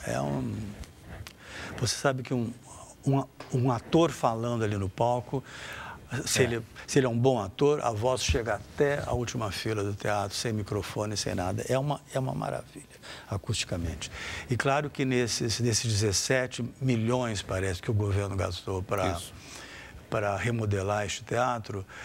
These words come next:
Speaker 1: os, o-, os aparelhos que estão ali são de primeira linha, sabe? É, luz, som, tudo de primeiríssima. Agora, a, a gente espera também que as pessoas que saibam lidar com isso <laughs> tomem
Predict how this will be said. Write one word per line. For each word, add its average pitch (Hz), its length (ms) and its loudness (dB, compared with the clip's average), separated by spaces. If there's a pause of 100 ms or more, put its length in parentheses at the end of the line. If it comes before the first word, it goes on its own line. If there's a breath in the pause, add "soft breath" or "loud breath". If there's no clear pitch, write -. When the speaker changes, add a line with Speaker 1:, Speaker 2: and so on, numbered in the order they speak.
(500 loud breath)
Speaker 1:
os, - 440 0 (200)
o-, 135 180 0
os 123 160 4
aparelhos 123 680 2
que - 60 -10
estão 104 260 -2
ali 110 380 2
são 131 160 0
de 110 100 -2
primeira 120 460 0
linha, 87 400 -4
sabe? 92 460 -2 (480 loud breath)
É, 101 320 0
luz, 107 600 2
som, 101 800 0 (240)
tudo 139 400 2
de 120 300 2
primeiríssima. 107 1080 0 (600 loud breath)
Agora, 123 400 2 (100)
a, - 200 0 (320 loud breath)
a - 40 0
gente 143 240 2
espera 113 400 2
também 139 420 4
que 139 100 -2
as 113 60 -2
pessoas 127 400 0
que - 80 -4
saibam 123 320 2
lidar 117 360 2
com 113 200 -2
isso 110 380 2
<laughs> 113 60 -2
tomem 131 380 0